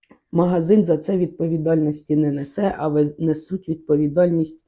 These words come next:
поставщики. Так що мені тепер? Купила я рис делюкс, їхать на фабрику і їм казати, що в них там не вис-, не вистачає чогось.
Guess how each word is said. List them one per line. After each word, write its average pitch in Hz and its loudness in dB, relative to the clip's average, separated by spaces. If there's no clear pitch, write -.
поставщики. 156 -4
Так - -6
що 196 2
мені 160 2
тепер? - -10
Купила 185 6
я 175 6
рис 175 4
делюкс, 170 -2
їхать 180 -4
на 165 -2
фабрику 170 -2
і 170 0
їм 170 -2
казати, 170 0
що 165 -8
в - -4
них 170 -4
там 160 -4
не 165 0
вис-, 165 -2
не 170 -2
вистачає 180 2
чогось. 135 -12